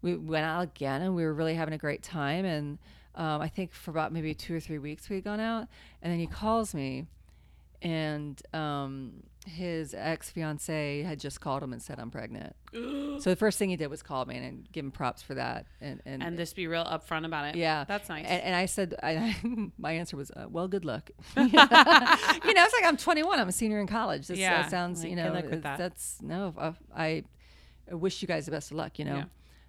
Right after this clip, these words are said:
Speaker 2: Yeah.
Speaker 1: Um, but then we had, s-, and then I see him in class the next day 'cause we had classes together and everything. And we kept seeing each other and stuff like that. And we just, we, you know, I had to make a decision, you know, we continued dating. I was like, "Do I want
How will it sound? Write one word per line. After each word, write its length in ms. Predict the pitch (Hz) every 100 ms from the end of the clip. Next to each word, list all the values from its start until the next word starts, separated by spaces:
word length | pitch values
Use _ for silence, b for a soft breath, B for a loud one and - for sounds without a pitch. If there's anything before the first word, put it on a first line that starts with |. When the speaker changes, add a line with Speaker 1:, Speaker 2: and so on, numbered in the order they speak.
| b -
Speaker 2:
Yeah. 200 | 165 147
Speaker 1:
Um, 280 | 143 139 - - - - - - - - - -
but 80 |
then 100 | 226
we 100 | 214
had, 180 | 233 294
s-, 180 | - - - B 240 -
and 100 | 247
then 80 | 285
I 80 |
see 180 | 233 302
him 100 | 269
in 60 | 226
class 360 | - 214 277
the 60 | 240
next 180 | 196 -
day 100 | 190
'cause 140 | 202
we 60 | 240
had 120 | 220
classes 400 | - 185 - 269
together 380 | 185 185 165 160
and 80 | 160
everything. 480 | 156 165 185 170
And 100 | 170
we 80 | 175
kept 220 | 175 202
seeing 180 | - 190
each 160 | 202 196
other 160 | 180
and 140 | 170 165
stuff 200 | 180 165
like 140 | 170
that. 160 | 165 160
And 80 | 196
we 120 | 208
just, 260 | 254 - - B B B B B B
we, 340 | 214 285 262 -
you 140 | 226
know, 80 | 233
I 80 | 226
had 120 | 254
to 80 | 247
make 160 | 240 233
a 40 |
decision, 540 | 208 - 269 214 151 156
you 80 |
know, 160 | 160 165
we 440 | 175 190 196 196 - - - - -
continued 420 | 208 196 208 208
dating. 440 | 190 202 214 165 151
I 60 |
was 120 | 156 160
like, 180 | 151 -
"Do 160 | 156
I 140 | 160 165
want 520 | 160 160 160 -